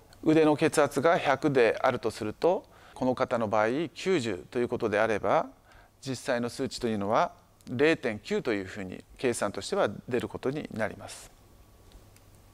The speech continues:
もう少し詳しく調べるという形になると、まずはシーティーによる血管撮影、これは造影剤を用いて全身の血管を撮影することができます。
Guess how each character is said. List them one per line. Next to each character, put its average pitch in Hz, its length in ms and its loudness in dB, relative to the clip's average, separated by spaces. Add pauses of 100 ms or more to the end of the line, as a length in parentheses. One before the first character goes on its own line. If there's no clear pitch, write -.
(800)
も 165 140 0
う 208 40 0
少 - 160 -2
し 107 300 -4 (320)
詳 147 160 2
し - 100 -4
く 113 80 -6
調 120 240 -2
べ 107 120 0
る 101 80 -8
と 98 200 -12 (200)
い 127 80 -2
う 120 100 -2
形 117 360 -4
に 135 200 -4
な 123 120 0
る 101 100 -6
と、 - 340 -4 (180)
ま 135 160 0
ず 147 100 -4
は 107 260 4
シ - 260 -6
ー 190 60 -4
テ 226 140 -8
ィ - 20 -2
ー - 20 -2
に 175 100 -2
よ 110 100 2
る 92 100 -8
血 110 240 -6
管 117 180 -4
撮 107 280 -8
影、 90 200 -6 (120)
こ 143 120 -4
れ 147 80 6
は 170 280 4 (440)
造 147 120 2
影 190 120 4
剤 185 160 2
を 180 80 2
用 170 300 -2
い 117 40 -2
て 104 280 -2
全 147 220 0
身 180 200 -4
の 190 140 -2
血 175 200 -2
管 160 320 0
を 190 80 -4
撮 139 240 -4
影 135 160 0
す 120 120 -10
る 120 80 -2
こ 117 80 -6
と 175 100 -4
が 170 140 0
で 104 120 -4
き 98 100 -12
ま 82 120 -14
す。 - 220 -20